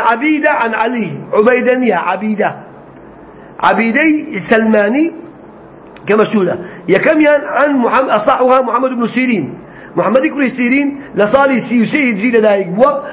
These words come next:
سەد و دە هیجری وەفاتی کردیە. محمد کوڕی سیرین شەش برا بووینە لەگەڵ خوشکەشیە، خوشکەکەشیان ناوی حەفسەی کچی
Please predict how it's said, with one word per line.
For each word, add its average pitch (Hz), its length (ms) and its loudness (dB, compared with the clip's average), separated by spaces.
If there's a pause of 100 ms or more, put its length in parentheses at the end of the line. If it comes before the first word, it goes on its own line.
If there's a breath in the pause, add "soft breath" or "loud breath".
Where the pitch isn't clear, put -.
(140 loud breath)
سەد 208 160 2
و 208 60 2
دە 277 160 0
هیجری 226 300 0
وەفاتی 202 360 0
کردیە. 156 240 -2 (720 loud breath)
محمد 220 260 0 (100)
کوڕی 226 220 0
سیرین 220 160 0
شەش 262 220 2
برا 233 240 2
بووینە 233 240 0
لەگەڵ 233 220 -2
خوشکەشیە، 214 420 2 (420 loud breath)
خوشکەکەشیان 226 520 2
ناوی 226 260 2
حەفسەی 262 320 -2 (320)
کچی 240 160 -2